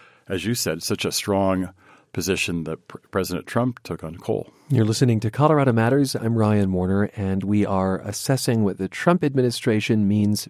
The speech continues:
Speaker 2: for energy in Colorado and across the country. Tomorrow, we'll get the view on renewables. Today, it's coal with Stan Dempsey, head of the Colorado Mining Association. We have largely focused on regulation and, uh,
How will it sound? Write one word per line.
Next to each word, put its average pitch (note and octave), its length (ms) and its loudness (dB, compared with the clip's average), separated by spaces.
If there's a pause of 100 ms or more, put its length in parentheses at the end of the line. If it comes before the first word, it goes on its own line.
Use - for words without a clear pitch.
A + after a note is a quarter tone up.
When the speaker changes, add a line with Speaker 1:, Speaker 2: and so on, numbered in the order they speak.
Speaker 2:
for E2+ 280 -4
energy A2+ 580 0
in G2+ 220 -4
Colorado G2+ 520 0
and F2 100 -2
across E2+ 360 -6
the - 80 -8
country. A2+ 540 0 (260)
Tomorrow, D3 520 6
we'll A2 160 4
get G#2+ 160 0
the G2 80 -2
view G2+ 240 4
on F#2+ 120 2
renewables. B2 760 2
Today, B2 560 2 (300)
it's - 240 -2
coal F#2+ 560 2 (220)
with G#2 180 2
Stan G2+ 340 2
Dempsey, E2+ 420 -2
head F2 140 -2
of F2 100 -4
the F2 60 -2
Colorado F2+ 640 -4 (300)
Mining F#2 500 -4
Association. - 920 -4 (480)
We E3 140 8
have D#3 140 6
largely B2+ 560 6
focused - 580 0
on G2 420 0
regulation A#2 920 0
and, F#2 360 -2
uh, F2 380 -6